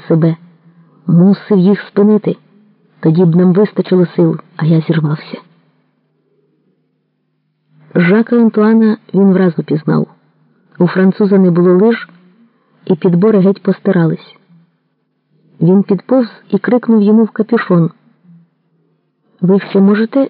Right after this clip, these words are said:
підвестися? Треба якось позводити людей, Жаку. Мерсьє!»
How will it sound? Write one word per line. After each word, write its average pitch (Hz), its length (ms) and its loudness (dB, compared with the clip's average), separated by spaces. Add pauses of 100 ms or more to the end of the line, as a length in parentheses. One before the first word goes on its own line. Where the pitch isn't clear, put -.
(100)
підвестися? 233 800 -4 (1300)
Треба 214 260 0
якось 220 480 -2 (160)
позводити 220 600 0
людей, 226 320 2
Жаку. 180 460 -2 (300)
Мерсьє!» 226 640 -2